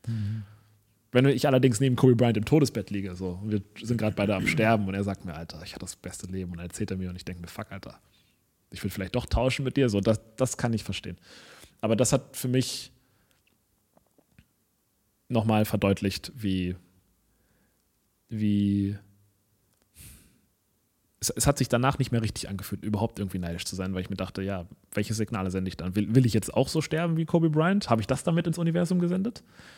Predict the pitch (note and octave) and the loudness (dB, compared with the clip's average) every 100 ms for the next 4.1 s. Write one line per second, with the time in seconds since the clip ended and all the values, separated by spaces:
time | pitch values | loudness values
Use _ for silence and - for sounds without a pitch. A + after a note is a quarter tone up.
0 | - - - - _ _ _ _ _ A2+ | -20 -20 -20 -20 _ _ _ _ _ 2
1 | A2 A2 A2 - - - _ _ _ _ | 4 2 0 -2 -6 -8 _ _ _ _
2 | _ _ _ _ _ _ _ _ _ _ | _ _ _ _ _ _ _ _ _ _
3 | _ - G#2+ B2 C3 B2 A2 G2 F#2 E2+ | _ -10 4 6 8 6 2 0 -4 -6
4 | D#2 | -10